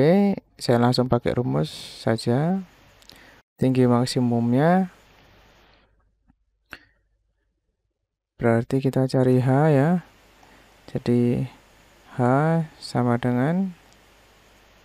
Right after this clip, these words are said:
V nol kali T min setengah G T kuadrat. Empat puluh kali empat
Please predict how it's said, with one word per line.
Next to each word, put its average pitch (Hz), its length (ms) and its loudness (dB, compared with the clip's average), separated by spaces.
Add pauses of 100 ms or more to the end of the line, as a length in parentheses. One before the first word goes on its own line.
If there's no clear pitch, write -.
(1500)
V - 20 -20 (140)
nol 175 680 -2 (1080)
kali 117 400 -6
T - 80 -4 (1200)
min 139 320 -2
setengah 131 720 0 (560)
G 135 400 4
T 123 200 4
kuadrat. 113 600 2 (1120)
Empat 117 220 0
puluh 175 600 8
kali 120 480 4
empat 131 460 2